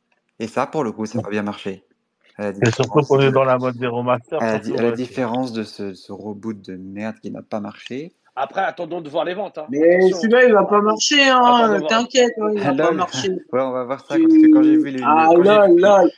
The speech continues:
Speaker 1: Ah, mais
Speaker 4: Bah,
Speaker 1: attends, attends, attends, j'ai
Speaker 4: reviens,
Speaker 1: vu, j'ai
Speaker 4: reviens
Speaker 1: vu,
Speaker 4: nous
Speaker 1: j'ai
Speaker 4: parler,
Speaker 1: vu les
Speaker 4: reviens
Speaker 1: prix.
Speaker 4: nous parler dans un, dans un mois et tu verras que son truc, là,
Speaker 1: Ok,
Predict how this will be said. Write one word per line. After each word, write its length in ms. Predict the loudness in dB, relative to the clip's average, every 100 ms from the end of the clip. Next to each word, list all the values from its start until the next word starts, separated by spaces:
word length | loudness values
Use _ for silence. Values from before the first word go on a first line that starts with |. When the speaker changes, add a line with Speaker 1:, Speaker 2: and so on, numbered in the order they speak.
| -10
Speaker 1:
Ah, 140 | -8
mais 100 | -4 2
Speaker 4:
Bah, 320 | 4 6 6
Speaker 1:
attends, 220 | 4 2
attends, 100 | 0
attends, 180 | 2 2
j'ai 80 | 4
Speaker 4:
reviens, 100 | 2
Speaker 1:
vu, 140 | 0
j'ai 100 | -2
Speaker 4:
reviens 240 | -2 2 4
Speaker 1:
vu, 60 |
Speaker 4:
nous 100 | 4
Speaker 1:
j'ai 60 | 2
Speaker 4:
parler, 340 | 2 2 2
Speaker 1:
vu 120 | 2 0
les 100 | 0
Speaker 4:
reviens 260 | 2 4
Speaker 1:
prix. 80 | 4
Speaker 4:
nous 100 | 2
parler 420 | 2 2 2 2
dans 300 | 2 0 0 -2
un, 160 | -2 -4 -4 -4
dans 300 | -4 -2 0
un 100 | 0
mois 420 | 0 0 0 0
et 80 | -4
tu 180 | -6 -4
verras 300 | 0 2 0
que 140 | -4
son 240 | -12 -12 -12
truc, 300 | -8 -8 -4
là, 240 | -2 0
Speaker 1:
Ok, 100 | 0